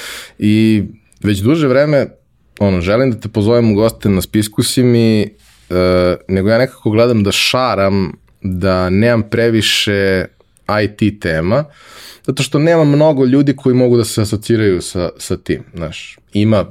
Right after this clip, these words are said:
publici i, i naravno takvih i ima ih dosta, ali ima i mnogo ljudi koji su sad,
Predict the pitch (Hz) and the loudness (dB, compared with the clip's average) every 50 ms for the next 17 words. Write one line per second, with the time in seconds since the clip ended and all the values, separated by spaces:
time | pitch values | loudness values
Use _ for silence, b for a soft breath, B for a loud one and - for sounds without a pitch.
0 | - 67 - - - 92 87 95 90 - - - 87 82 82 87 - - 90 90 | -10 -20 -8 -6 -4 -2 -2 -2 -2 -4 -4 -4 -4 -2 -2 -4 -4 -4 -2 -2
1 | 90 90 90 92 90 85 78 - - 87 98 98 - - 131 120 - - 101 90 | -2 0 -2 -2 -2 -4 -6 -6 -6 -4 -4 -4 -2 -2 -2 -2 -2 -2 -2 -2
2 | 82 80 - _ _ _ _ - 92 90 92 87 85 82 82 98 135 147 - - | -2 -4 -8 _ _ _ _ -8 -6 -4 -4 -4 -4 -4 -2 -2 -2 -2 -2 -4
3 | - 170 160 156 165 170 175 165 151 151 156 156 143 151 151 160 160 - - 139 | -2 -2 0 0 0 0 0 0 0 0 0 0 0 0 0 -2 -2 -2 0 0
4 | 127 123 123 120 - 143 123 104 - | 0 0 -2 -2 -2 -2 -2 -2 -6